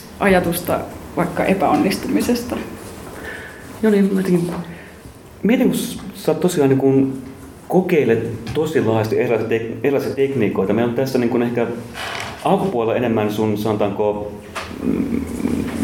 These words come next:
Speaker 2: jopa ehkä perinteisen-, <laughs> perinteisempää grafiikkaa siinä mielessä, että ne on kuitenkin niinku grafiikkaa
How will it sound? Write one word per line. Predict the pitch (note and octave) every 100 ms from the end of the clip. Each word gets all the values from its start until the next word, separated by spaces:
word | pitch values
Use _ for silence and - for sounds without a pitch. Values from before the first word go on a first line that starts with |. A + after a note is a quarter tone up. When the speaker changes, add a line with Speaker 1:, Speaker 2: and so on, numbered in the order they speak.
| - -
Speaker 2:
jopa | F#2+ G2
ehkä | F#2+ F#2+ - -
perinteisen-, | B2 A2+ G#2 G#2+ - F#3 F3+ F#3 F3+
<laughs> |
perinteisempää | E3+ F3 C3+ C3 C3 B2
grafiikkaa | A#2+ B2+ B2+ A2+ G#2+
siinä | A2+ A2+
mielessä, | A2 A2 A2
että | A2 G#2+
ne |
on | A2+
kuitenkin | G#2+ A2 A2
niinku | G#2 G#2 G#2 G#2+ - - - - - - - A2+
grafiikkaa | C3+ C3 A2 G2+ - E2 F#2+ -